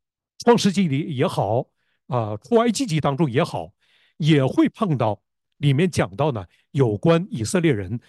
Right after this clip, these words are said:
还有他们的先祖如何在神面前呢献祭的事儿。但是你会发觉呢，它的细节的操作呀，没有那么复杂。啊，比如说像古代的时候，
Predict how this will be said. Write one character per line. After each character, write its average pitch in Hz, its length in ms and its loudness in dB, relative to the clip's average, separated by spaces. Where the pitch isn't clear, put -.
还 170 140 -2
有 139 60 0
他 156 120 -4
们 139 80 -2
的 117 60 2
先 214 260 4
祖 - 140 -8
如 143 180 -2
何 160 140 -2
在 175 140 0
神 135 160 -6
面 147 160 0
前 - 180 -6
呢 131 140 -4
献 180 280 0
祭 - 160 -2
的 - 100 -4
事 120 120 -4
儿。 104 80 -6
但 214 140 0
是 254 100 -2
你 156 100 0
会 214 160 -2
发 220 200 0
觉 165 160 2
呢， 196 160 0
它 190 100 -2
的 170 120 0
细 - 320 -4
节 131 200 -4
的 - 120 -8
操 165 240 -4
作 143 240 0
呀， 85 100 -16
没 170 100 2
有 160 140 4
那 156 80 -2
么 139 100 -4
复 - 180 -10
杂。 113 200 -10
啊， 139 100 -4
比 151 120 0
如 143 40 2
说 165 140 4
像 151 160 0
古 131 180 -4
代 175 160 0
的 143 80 -2
时 131 120 -6
候， 117 240 -6